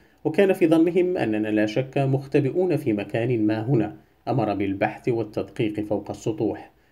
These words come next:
لكن دون ما نتيجة. لقد عادوا بأكف فارغة. رفع عينيه إلى أمي وقال لها بصوت مرتجف: "هكذا إذا؟ لقد هربوا؟"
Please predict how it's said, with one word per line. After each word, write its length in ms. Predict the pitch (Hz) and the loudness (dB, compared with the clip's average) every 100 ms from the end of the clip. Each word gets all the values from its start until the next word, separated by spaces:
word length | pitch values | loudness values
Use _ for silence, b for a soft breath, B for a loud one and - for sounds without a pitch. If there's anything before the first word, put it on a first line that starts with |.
| b | b
لكن 540 | 107 98 - 113 135 | -6 -6 -4 -2 0
دون 280 | 135 101 95 | 0 -2 -2
ما 120 | 107 | -4
نتيجة. 480 | 98 98 117 107 98 - _ _ - | -6 -2 0 0 -2 -8 _ _ -14
لقد 280 | 107 101 90 | -8 -6 -4
عادوا 580 | 98 104 113 127 135 | -4 -4 -4 -2 -4
بأكف 640 | 113 104 95 - 104 107 107 | -2 -4 -4 -6 -8 -6 -6
فارغة. 640 | 104 - 101 98 95 92 - _ _ _ 160 | -6 -2 -2 -2 -4 -6 -8 _ _ _ 2
رفع 260 | 185 202 | 4 4
عينيه 500 | 190 175 180 185 104 | 2 2 4 6 6
إلى 100 | 107 | 4
أمي 400 | 104 127 143 156 | 2 2 4 4
وقال 460 | 131 101 113 98 98 | 4 0 -4 -2 0
لها 220 | 113 135 | -2 -2
بصوت 460 | 127 101 113 98 107 | -2 -4 -4 -4 -2
مرتجف: 760 | 98 95 92 - 113 135 135 - _ _ _ - | -2 -4 -6 -2 0 0 -2 -12 _ _ _ -12
"هكذا 440 | 110 107 - 107 | -4 -4 -2 -2
إذا؟ 260 | - 123 139 - - _ - | -2 -2 -2 -4 -18 _ -10
لقد 340 | 113 - 104 | -10 -6 -4
هربوا؟" 360 | 110 127 139 | -2 -2 -2